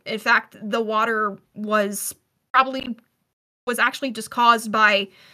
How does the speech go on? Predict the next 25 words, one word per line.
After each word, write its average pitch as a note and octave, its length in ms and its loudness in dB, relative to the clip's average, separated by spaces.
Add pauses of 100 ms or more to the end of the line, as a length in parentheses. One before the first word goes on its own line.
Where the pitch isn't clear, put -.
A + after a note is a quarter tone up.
(440)
um, G#3 240 2
I E3 80 0
believe A3 280 -4
at - 120 -12
least A3 200 -6
it A3 40 -10
was G#3 140 -6
visually G3+ 380 -2
elaborated F#3 540 -4
that G3 80 -8
it F#3+ 60 -8
was F#3+ 140 -10
just - 160 -14
caused A3+ 540 -2
by G3 420 0 (160)
transportation, G#3+ 1120 -6 (720)
uh, F#3+ 280 2
with G#3 140 -6
some A#3 200 -6
of G#3+ 80 -2
the G#3 60 -2
water G#3+ 540 2 (200)
trains F#3 880 -8
just - 240 -12 (360)
overflowing, G#3 1040 -4